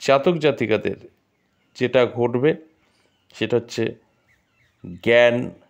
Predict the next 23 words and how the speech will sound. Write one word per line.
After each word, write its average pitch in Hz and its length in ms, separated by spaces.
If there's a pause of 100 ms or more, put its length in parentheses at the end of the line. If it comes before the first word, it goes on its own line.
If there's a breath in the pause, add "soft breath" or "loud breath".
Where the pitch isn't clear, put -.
(440)
বুদ্ধি 104 600 (720)
এবং 175 240 (180)
নানান 147 280 (180)
দিক 156 140 (140)
থেকে 131 200 (280)
এদের 107 200 (180)
সুযোগ 131 340 (160)
সুবিধা 117 340 (140)
এদের 101 220
কাছে 98 180 (120)
আসবে। 90 240 (100)
যেরকম 185 280 (360)
বুধ 180 200 (100)
গ্রহ, 90 180 (340)
বুধ 202 180 (100)
আমাদের 165 340
কিন্তু 139 260 (580 soft breath)
একটা - 180 (140)
বিরাট 147 480
একটা 139 180 (200)
দিক 135 180 (200)
আমাদের 107 340
কিন্তু 104 240